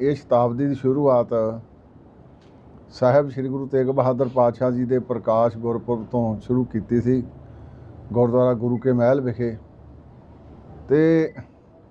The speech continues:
ਵੱਖ-ਵੱਖ ਉਹਦੇ ਵਿੱਚ ਪ੍ਰੋਗਰਾਮ ਵੀ ਲਿਖੇ ਗਏ, ਜਿਨ੍ਹਾਂ ਵਿੱਚ ਪ੍ਰਮੁੱਖ ਤੌਰ ਤੇ ਸਾਡਾ ਮਹਾਨ ਨਗਰ ਕੀਰਤਨ ਜਿਹੜਾ ਧੋਬੜੀ ਸਾਹਿਬ ਤੋਂ ਚੱਲਿਆ ਆ, ਉਹ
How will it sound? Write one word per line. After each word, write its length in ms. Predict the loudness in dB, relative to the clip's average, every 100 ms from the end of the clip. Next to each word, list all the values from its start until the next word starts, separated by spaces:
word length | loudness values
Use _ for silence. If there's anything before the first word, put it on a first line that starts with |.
| -20 -20 -18 -8
ਵੱਖ-ਵੱਖ 560 | 0 2 2 2 2 0
ਉਹਦੇ 200 | -2 0
ਵਿੱਚ 200 | -2 -4
ਪ੍ਰੋਗਰਾਮ 540 | 0 2 4 2 2
ਵੀ 100 | 2
ਲਿਖੇ 320 | 0 0 0
ਗਏ, 200 | 0 -2 -4 -12 -16 -16 -16 -16 -18 -20 -20 -20 -20 -20 -20 -20 -18 -2
ਜਿਨ੍ਹਾਂ 240 | 2 2 2
ਵਿੱਚ 200 | 0 0
ਪ੍ਰਮੁੱਖ 420 | 0 0 -2 0
ਤੌਰ 280 | 4 4 2
ਤੇ 400 | -2 0 -2 -6 -14 -20 -20 -20 -20 -20 -18 -18 -18 -16 -2
ਸਾਡਾ 340 | 2 4 4
ਮਹਾਨ 360 | 2 0 0 0
ਨਗਰ 280 | 0 0 -2
ਕੀਰਤਨ 400 | -2 -2 0 0
ਜਿਹੜਾ 200 | 2 2
ਧੋਬੜੀ 400 | 0 -2 -4 0
ਸਾਹਿਬ 240 | 0 0
ਤੋਂ 100 | -2
ਚੱਲਿਆ 540 | -4 -2 2 2 2
ਆ, 80 | -2 -8 -20 -20 -20 -20 -20 -20 -20 -20 -20 -20 -20 -20 -4
ਉਹ 480 | 2 4 4 2 -2